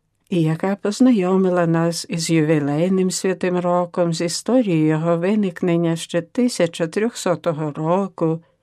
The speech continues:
з дальшим розвитком цих ювілеїв, які святкуються тепер кожних двадцять п'ять років. Особливо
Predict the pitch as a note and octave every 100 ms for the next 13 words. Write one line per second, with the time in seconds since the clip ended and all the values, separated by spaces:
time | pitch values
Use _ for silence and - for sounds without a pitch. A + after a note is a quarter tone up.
0 | - F#3 E3 D#3 F3 F#3+ G#3 F#3 F#3 F3
1 | E3 E3+ E3+ - E3+ E3 E3+ E3 F3 E3
2 | D#3+ D#3 E3 G#3 D3+ D3+ E3 _ _ _
3 | E3+ E3 D#3+ D#3+ D#3+ E3 - D#3+ D#3+ -
4 | E3+ F3+ F3 E3 E3 F3+ E3+ D#3+ D3+ D#3
5 | D#3+ D3+ D3+ C#3+ D3+ C3 C#3 E3 A3+ -
6 | D#3+ D3 D#3 - _ _ F3+ D#3+ F3 F3+
7 | F3